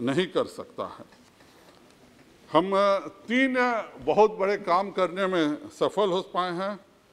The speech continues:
पहला तो जो माननीय प्रधानमंत्री जी ने पंचामृत की घोषणा की है, वह अपने आप में ऐतिहासिक है। भारत ने जो लक्ष्य रखा है और उन्होंने कहा था कि मैं भारत की ओर से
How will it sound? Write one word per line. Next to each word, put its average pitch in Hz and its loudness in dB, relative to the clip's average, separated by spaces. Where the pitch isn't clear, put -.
पहला 170 2
तो 185 -2
जो 147 0
माननीय 156 -4
प्रधानमंत्री 160 -6
जी 170 -6
ने 165 -6
पंचामृत 147 -6
की 165 -8
घोषणा 127 -6
की 180 -8
है, 113 -6
वह 170 2
अपने 170 -6
आप 196 -4
में 185 -10
ऐतिहासिक 135 -8
है। 90 -2
भारत 165 -2
ने 180 -6
जो 165 -4
लक्ष्य 175 -4
रखा 170 -2
है 98 -12
और 143 0
उन्होंने 208 -2
कहा 170 -2
था 135 -6
कि 139 -14
मैं 165 -2
भारत 165 -2
की 180 -10
ओर 180 -2
से 202 -4